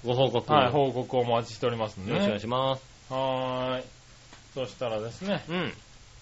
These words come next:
Speaker 2: そんなとこですかね。
Speaker 1: うん。
Speaker 2: はい。ありがとうございます。
Speaker 1: ありがとうございます。
Speaker 2: はい、そしたら、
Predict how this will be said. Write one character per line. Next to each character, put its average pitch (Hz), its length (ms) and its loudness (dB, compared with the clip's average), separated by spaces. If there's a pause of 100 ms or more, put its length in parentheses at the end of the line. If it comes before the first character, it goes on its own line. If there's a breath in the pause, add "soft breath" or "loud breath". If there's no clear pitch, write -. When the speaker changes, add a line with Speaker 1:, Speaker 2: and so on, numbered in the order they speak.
(240)
Speaker 2:
そ 165 140 6
ん - 20 4
な 156 140 6
と 180 100 6
こ 151 120 6
で 113 60 -2
す 101 60 -10
か 160 120 4
ね。 196 200 4 (100)
Speaker 1:
う 156 60 -4
ん。 143 200 -4 (140)
Speaker 2:
は 160 200 6
い。 123 100 -2 (180)
あ 143 60 2
り 143 60 8
が 139 40 4
と 131 100 0
う - 20 0
ご - 0 -
ざ 123 120 0
い 123 40 0
ま 120 180 4
す。 117 60 6
Speaker 1:
あ 117 80 2
り - 0 -
が - 0 -
と 117 40 2
う 113 40 2
ご 113 40 2
ざ 139 60 2
い 147 60 2
ま 151 320 2
す。 - 680 -12
Speaker 2:
は 160 120 4
い、 135 40 2
そ 127 140 -4
し 120 60 -14
た 143 120 -4
ら、 151 240 2